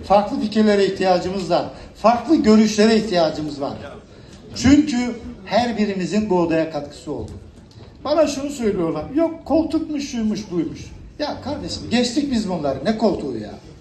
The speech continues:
Yani öğleden önce konuşan konuya dönmek istemiyorum. Ya biz bunları aşmışız, aşmışız ya. Allah aşkına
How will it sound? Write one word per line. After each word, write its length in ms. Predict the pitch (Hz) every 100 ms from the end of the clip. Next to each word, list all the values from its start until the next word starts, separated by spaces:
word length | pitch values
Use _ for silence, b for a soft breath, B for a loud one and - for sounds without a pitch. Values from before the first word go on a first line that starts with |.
| - - - - - -
Yani 220 | 202 208
öğleden 340 | 214 214 220
önce 260 | 214 208 196
konuşan 420 | 202 202 202 196 208 - B B
konuya 520 | 208 214 202 190 -
dönmek 300 | 180 202 202
istemiyorum. 540 | - 233 208 160 131 127 - B B
Ya 200 | 226 226 -
biz 200 | 294 220
bunları 320 | 208 - -
aşmışız, 540 | 220 - 302 - 120
aşmışız 600 | 143 220 - 233 - -
ya. 120 | - - - - B B B
Allah 240 | - 247 320
aşkına 360 | 254 - 170